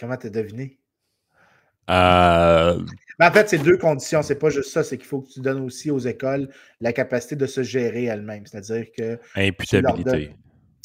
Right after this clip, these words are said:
Speaker 1: Ben, autonomie scolaire. C'est-à-dire qu'ils ont une liberté sur comment configurer leur curriculum avec certaines, euh, endroits communs. Donc, tu peux dire que tu devrais avoir un cours d'histoire,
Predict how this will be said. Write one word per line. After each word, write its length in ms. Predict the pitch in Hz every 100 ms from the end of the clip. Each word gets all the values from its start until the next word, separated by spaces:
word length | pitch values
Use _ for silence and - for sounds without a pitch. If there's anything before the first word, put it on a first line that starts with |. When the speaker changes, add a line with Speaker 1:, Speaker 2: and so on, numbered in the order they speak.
| - _ _ -
Speaker 1:
Ben, 140 | 160 156
autonomie 500 | 160 190 175 160 165
scolaire. 380 | 165 - 135 131
C'est-à-dire 280 | 113 120 135
qu'ils 280 | 131 120 135
ont 80 |
une 120 | 131 127
liberté 520 | 123 135 - 156 151
sur 380 | 151 139 131 131
comment 240 | 127 123
configurer 560 | 123 123 - 123 123 127
leur 200 | 123 -
curriculum 680 | 117 120 - 120 120 139 151 - - -
avec 280 | 123 135 -
certaines, 480 | - - 156 156 - _ _ _ _ _ _ _ _ -
euh, 800 | - 117 107 98 87 82 107 117 92 _ -
endroits 480 | 123 117 110 131
communs. 440 | 131 139 107 113 160
Donc, 160 | 113 101
tu 120 | -
peux 100 | 117
dire 200 | 107 120
que 100 | 117
tu 180 | 107 120
devrais 200 | 107 107
avoir 280 | 107 113 110
un 80 | 98
cours 220 | 113 110
d'histoire, 640 | 101 - 107 104 110 117